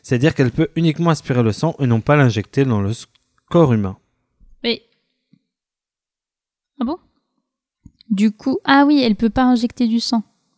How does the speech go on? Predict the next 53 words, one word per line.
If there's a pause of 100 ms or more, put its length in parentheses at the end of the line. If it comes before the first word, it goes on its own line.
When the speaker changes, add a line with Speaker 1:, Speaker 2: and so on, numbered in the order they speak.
(480)
Speaker 2:
Donc
les
maladies
qui
se
transmettent
par
les
moustiques,
c'est
des
maladies
qui
se
transmettent
à
cause
des
bactéries
qu'il
y
a
sur
le
dard
du
moustique,
grosso
modo,
c'est
ça ? (2000)
Speaker 1:
En
Speaker 2:
Parce
qu'il
y
a
Speaker 1:
gros,
Speaker 2:
des
maladies
qui
se
Speaker 1:
en,
Speaker 2:
transmettent
Speaker 1:
en,
Speaker 2:
par
les
moustiques,
le
chikungunya,
Speaker 1:
le
paludisme,
Speaker 2:
là,
non ?